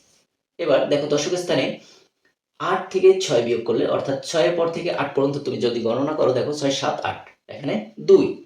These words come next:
এরপর দেখো, চার থেকে এক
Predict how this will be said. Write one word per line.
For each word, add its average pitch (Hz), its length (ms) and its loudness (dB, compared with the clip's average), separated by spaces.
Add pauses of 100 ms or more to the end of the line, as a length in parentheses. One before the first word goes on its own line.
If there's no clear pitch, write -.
(1400)
এরপর 165 280 2 (560)
দেখো, - 200 -6 (1000)
চার 175 160 0 (100)
থেকে 190 140 0 (100)
এক 139 60 2